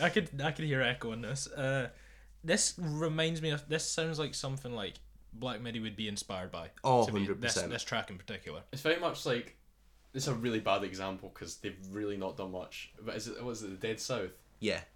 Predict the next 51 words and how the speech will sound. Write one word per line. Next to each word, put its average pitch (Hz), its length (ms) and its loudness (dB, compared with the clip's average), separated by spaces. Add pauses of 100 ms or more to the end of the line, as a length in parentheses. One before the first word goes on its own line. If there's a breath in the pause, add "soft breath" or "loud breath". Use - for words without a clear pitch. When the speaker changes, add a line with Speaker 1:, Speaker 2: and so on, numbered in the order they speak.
(320)
Speaker 3:
Sounds 120 280 -2
very 123 180 0
similar 107 240 8
Speaker 2:
Where 85 80 2
Speaker 3:
to, 110 100 -4
like, 101 140 -4
their, 107 220 -4
their 110 140 -2
sort 90 220 -4
of - 80 -10
thing. 90 160 -8 (600)
Speaker 2:
The 120 180 2
Dead 135 240 6
South 120 500 2
is 110 180 2
in, 98 340 4 (100)
like, 87 320 -2 (100)
the 90 80 -2
folk - 480 2
band. 76 380 -8 (160)
Speaker 3:
Yeah. 101 280 -2
Speaker 2:
I've 110 160 4
seen 143 200 -2
them 87 200 0
live. 82 440 -4 (420)
Speaker 3:
Oh, 156 240 10
fair. 160 280 8
I 95 220 2
didn't 127 180 4
know 104 120 4
Speaker 2:
<laughs> - 20 4
The, 170 60 12 (140)
Speaker 3:
that. 135 200 12
Speaker 2:
uh, 131 80 10
In 135 100 8
Hell 131 200 6
I'll 127 140 6
Be 113 180 4
in 110 80 2
Good 110 200 0
Company. 123 380 0
Speaker 3:
Yeah, 131 80 10
it 120 140 6
sounds 156 240 6
a 160 40 10
Speaker 2:
Mate, 151 60 12
Speaker 3:
bit 143 120 10
like 123 140 8
Speaker 2:
I 143 100 12
saw 127 100 12
Speaker 3:
that. 156 60 12